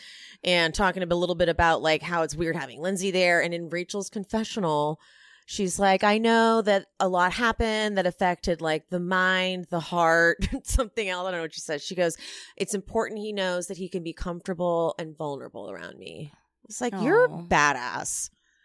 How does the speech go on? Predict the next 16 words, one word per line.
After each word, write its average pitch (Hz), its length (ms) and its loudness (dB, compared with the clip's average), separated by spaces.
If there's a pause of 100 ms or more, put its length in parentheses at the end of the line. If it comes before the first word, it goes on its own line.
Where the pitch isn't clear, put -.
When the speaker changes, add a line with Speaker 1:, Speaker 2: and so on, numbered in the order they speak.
(360)
Speaker 1:
She's 302 320 -2
just 466 200 0
cool. 156 560 0 (380)
Speaker 2:
Yeah. 220 440 -8
Speaker 1:
I 185 60 -4
want 220 160 0
more 160 140 -2
Speaker 2:
We 175 80 2
Speaker 1:
of 170 60 0
Speaker 2:
can, 160 40 -4
Speaker 1:
her. 135 340 -6
Speaker 2:
she - 240 -4
can 339 140 -4
stay. 170 420 0 (300)
Speaker 1:
I - 80 0
want 302 200 2